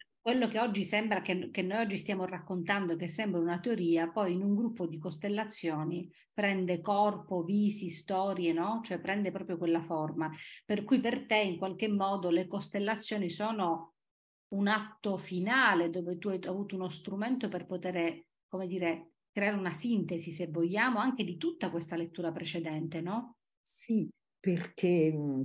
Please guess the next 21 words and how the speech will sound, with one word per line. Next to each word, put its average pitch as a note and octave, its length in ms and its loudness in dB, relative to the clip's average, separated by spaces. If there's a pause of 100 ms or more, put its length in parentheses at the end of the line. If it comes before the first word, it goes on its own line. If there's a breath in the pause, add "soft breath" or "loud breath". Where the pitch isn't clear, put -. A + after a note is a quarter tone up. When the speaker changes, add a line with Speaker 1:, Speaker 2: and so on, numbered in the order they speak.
Speaker 2:
con D#3+ 280 4
Amer F#3+ 640 4
avevo D#3 480 4
capito E3+ 760 2
l'impatto D3+ 760 2
biologico, C3+ 1040 2
cioè D3+ 240 2
come D3+ 320 4
un C#3+ 200 2
cane C#3 800 0 (320 loud breath)
può E3 240 4
vivere, D#3 560 6
fare D#3+ 520 2
lo D3 140 0
stesso E3+ 880 2
tumore D#3 500 4
alle C#3 220 2
mammelle C#3+ 1000 0
di C#3 120 -4
una C3+ 240 0
donna, C3+ 680 -2